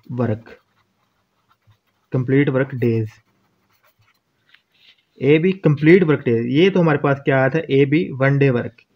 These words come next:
A B complete work days क्या होंगे फिर? कि इस, इसको हम उलट कर देंगे, तो वो हमारे पास क्या आ जाएगा? A B complete work days, यानी कि तीस तकसीम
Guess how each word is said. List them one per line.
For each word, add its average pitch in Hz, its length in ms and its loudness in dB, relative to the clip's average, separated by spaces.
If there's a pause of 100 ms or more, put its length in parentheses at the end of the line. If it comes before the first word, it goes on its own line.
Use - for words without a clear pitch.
(160)
A 165 160 2
B 196 120 -2 (100)
complete 156 340 0
work 170 140 -2
days 147 260 2
क्या 151 160 -2
होंगे 120 240 0
फिर? 135 220 -6 (920)
कि 135 100 2
इस, - 420 -4
इसको 151 300 -2
हम 143 240 -2
उलट 151 180 0
कर 117 200 -2
देंगे, 107 360 -8 (380)
तो 131 80 -4
वो 143 120 2
हमारे 135 220 0
पास 127 240 -2
क्या 127 160 -4
आ 120 40 -2
जाएगा? 120 200 -2
A 131 280 -2
B 180 80 0 (100)
complete 131 340 0
work 120 180 -6
days, 110 320 -6 (500)
यानी 123 140 -6
कि 135 100 -4
तीस 143 520 -2 (840)
तकसीम 131 480 -6